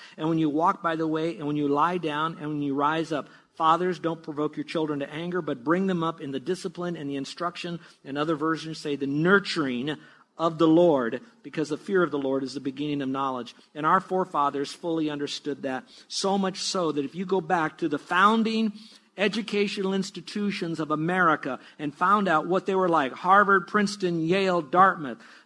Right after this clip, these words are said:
Dartmouth was basically started, actually, by a, a, a little pastor over here, missionary pastor,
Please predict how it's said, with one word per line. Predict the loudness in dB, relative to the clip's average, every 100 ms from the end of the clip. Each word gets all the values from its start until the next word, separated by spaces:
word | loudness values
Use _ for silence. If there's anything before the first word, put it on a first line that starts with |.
| 2
Dartmouth | 8 8 6 -2
was | 0 0
basically | 2 2 0 -4 -4
started, | -2 4 4 4 0 0
actually, | 2 2 2 0 0 0 -4 -20 -2
by | 2 2
a, | 2 -4 -4
a, | -2 -2 -4 -4
a | -4
little | -2 2 2
pastor | 2 4 4 4 0 2
over | 2
here, | 2
missionary | 0 0 0 -2
pastor, | 0 -2 -2 -2 -6